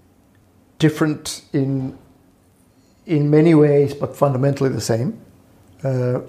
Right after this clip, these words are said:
and the challenge in the Toyota halls is that, uh, the transparency is such that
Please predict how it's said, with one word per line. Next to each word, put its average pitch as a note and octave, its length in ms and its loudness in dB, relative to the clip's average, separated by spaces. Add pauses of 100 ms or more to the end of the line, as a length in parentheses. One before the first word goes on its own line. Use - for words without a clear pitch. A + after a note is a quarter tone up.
(220)
and C3+ 380 -2 (1900)
the C#3+ 280 0
challenge F#3+ 1160 0 (680)
in C3+ 340 2
the B2 120 0
Toyota C3 400 2
halls B2 300 -2
is A#2+ 160 -10
that, - 400 -4 (360)
uh, A#2 340 -4 (1600)
the C3+ 180 -2 (840)
transparency D3 760 0
is G#2+ 100 -6
such - 360 -4
that A2+ 180 -6